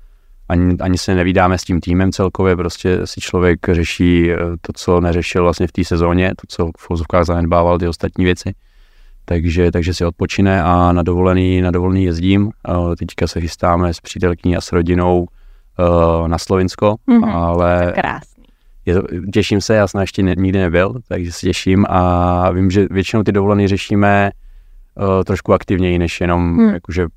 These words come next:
Speaker 1: hm, někde si lehnout na pláž nebo to, takže se snažíme právě i nějakou, vymyslet nějakou turistiku, kola, vím, že se těším na, eh, rafting, tam máme domluvený, takže, takže se na to Slovensko se těším moc,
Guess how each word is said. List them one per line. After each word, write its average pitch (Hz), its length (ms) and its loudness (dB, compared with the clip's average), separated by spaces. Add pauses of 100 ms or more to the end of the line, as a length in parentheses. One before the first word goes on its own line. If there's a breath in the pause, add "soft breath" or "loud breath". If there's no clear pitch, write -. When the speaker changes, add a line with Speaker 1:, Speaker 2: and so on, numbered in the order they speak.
(140)
Speaker 1:
hm, 85 160 -8 (440)
někde 87 300 0
si - 160 -4
lehnout 87 240 0
na 82 80 0
pláž 87 360 0
nebo 87 200 -2
to, 87 100 -2
takže 85 240 -2
se 85 100 -4
snažíme 87 380 -2
právě 85 320 0
i 87 280 0 (540)
nějakou, 87 440 2
vymyslet 87 280 0
nějakou 87 200 0
turistiku, 90 720 0 (180)
kola, 87 380 2 (300)
vím, 85 120 0
že 85 140 -2
se - 160 -10
těším 90 300 -4
na, 82 380 0 (540)
eh, 85 300 0
rafting, 90 400 -2
tam 92 120 0
máme 87 240 2
domluvený, 85 500 0
takže, 85 500 0
takže 85 200 -4
se 87 400 -2
na 87 120 0
to 87 120 -4
Slovensko 90 340 -2
se 85 60 0
těším 90 240 0
moc, 82 240 -6